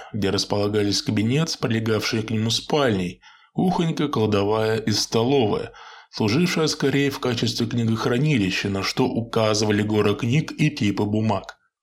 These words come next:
Управившись с первым этажом, я поднялся на второй, но прежде чем заняться им, проследовал в помещение купола, куда вела узкая, рассчитанная на одного человека лестница.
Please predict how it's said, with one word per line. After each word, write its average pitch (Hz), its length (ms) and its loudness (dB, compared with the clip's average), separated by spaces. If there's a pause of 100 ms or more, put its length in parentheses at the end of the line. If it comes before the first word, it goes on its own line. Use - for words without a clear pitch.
(240)
Управившись 147 920 -2
с - 80 -4
первым 123 440 2
этажом, 110 600 0 (420)
я 139 160 0
поднялся 160 500 0
на 135 120 2
второй, 147 640 2
но 101 140 -2
прежде 110 340 0
чем 107 200 0
заняться 110 480 2
им, 113 480 2 (560)
проследовал 156 720 0
в 147 80 -6
помещение 131 680 0
купола, 120 520 0
куда 104 200 0
вела 104 300 2
узкая, 131 560 0
рассчитанная 139 720 0
на 123 140 -4
одного 110 320 0
человека 98 580 0
лестница. - 640 -2